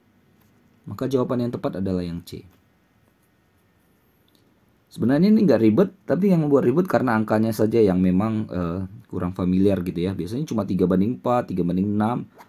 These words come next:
satu banding delapan gitu ya. Ini pakai koma-koma. Mudah-mudahan bisa dipahami yang nomor dua belas ini. Ketiga belas, pembakaran gas pentanah C lima H dua belas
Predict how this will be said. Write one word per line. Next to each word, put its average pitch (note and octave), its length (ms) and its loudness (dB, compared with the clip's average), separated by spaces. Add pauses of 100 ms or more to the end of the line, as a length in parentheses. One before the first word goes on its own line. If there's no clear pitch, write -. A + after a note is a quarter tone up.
(140)
satu - 160 -8
banding F2+ 240 0
delapan G#2+ 480 -4
gitu D#2+ 180 -12
ya. B2 60 -10 (560)
Ini - 80 -6
pakai G2 240 -6
koma-koma. D#2+ 640 -8 (720)
Mudah-mudahan B2+ 400 2
bisa C#3+ 160 2
dipahami A#2+ 560 2
yang A#2 100 -4 (480)
nomor G#2+ 240 2
dua G2 160 4
belas E2 220 -4
ini. D#2+ 240 -10 (2500)
Ketiga D3+ 400 2
belas, G#2+ 520 0 (160)
pembakaran C3+ 600 0
gas D3 280 2
pentanah B2 720 0 (240)
C - 160 -4
lima G#2 200 0
H G#2+ 120 -2
dua F#2 160 2
belas A#2+ 400 -2